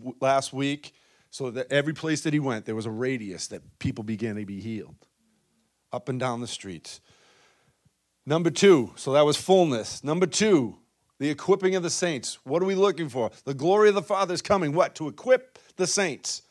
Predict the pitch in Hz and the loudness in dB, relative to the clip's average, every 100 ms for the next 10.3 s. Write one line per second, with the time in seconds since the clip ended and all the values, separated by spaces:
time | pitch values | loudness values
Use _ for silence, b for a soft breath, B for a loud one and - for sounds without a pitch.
0 | b b b 156 151 208 208 - 214 202 | b b b -4 6 6 6 4 2 2
1 | 190 - _ 170 147 196 196 208 196 180 | -2 -8 _ -4 6 6 6 0 0 2
2 | 180 135 202 214 - 190 - 196 196 196 | 0 4 4 4 2 -6 0 2 4 2
3 | 190 175 190 202 196 208 190 165 - 185 | 0 0 2 0 2 0 0 -4 -4 -4
4 | - 180 180 180 165 170 180 180 196 139 | -2 -2 -2 -4 -10 -8 -8 -8 -8 -6
5 | 147 143 135 185 185 175 160 139 135 190 | -4 -4 -4 -8 -6 -6 -6 -8 -4 -4
6 | 202 - B B 151 147 220 233 - 233 | -4 -8 B B -2 2 4 4 2 -2
7 | 233 233 - _ _ _ _ _ _ _ | -4 -4 -6 _ _ _ _ _ _ _
8 | _ - 156 160 - 190 233 - 220 208 | _ 2 4 4 6 6 6 4 2 2
9 | 170 151 143 175 226 240 226 - 214 226 | 4 2 2 2 2 2 2 2 6 6
10 | 247 - _ | 4 -4 _